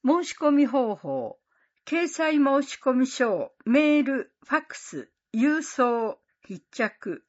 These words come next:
窓口で。八十九、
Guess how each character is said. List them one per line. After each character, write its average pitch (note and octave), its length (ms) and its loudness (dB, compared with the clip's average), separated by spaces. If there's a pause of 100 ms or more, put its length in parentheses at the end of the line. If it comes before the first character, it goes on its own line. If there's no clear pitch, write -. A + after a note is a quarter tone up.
(140)
窓 G#3+ 340 2
口 A3 340 -10
で。 - 260 -12 (3250)
八 C#4 420 0
十 D4+ 280 4
九、 A#3 500 -2